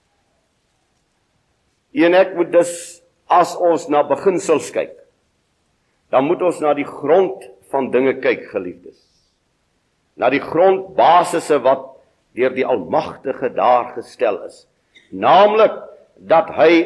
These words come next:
is geregtigheid en hy is heiligheid.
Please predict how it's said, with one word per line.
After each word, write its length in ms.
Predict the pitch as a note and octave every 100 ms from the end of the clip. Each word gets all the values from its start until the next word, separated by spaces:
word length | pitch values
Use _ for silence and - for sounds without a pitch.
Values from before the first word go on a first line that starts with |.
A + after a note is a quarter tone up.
| F3
is 140 | -
geregtigheid 920 | - C3 G#2 D#3+ G3+ - C3+ G#2+ G2+ - _ _ _ _ _
en 340 | - C3+ C#3+ A#2 F2
hy 160 | A#2+ C#3 C3 -
is 160 | C3 - - E2
heiligheid. 680 | C3+ G3+ G3 - F3+ C#3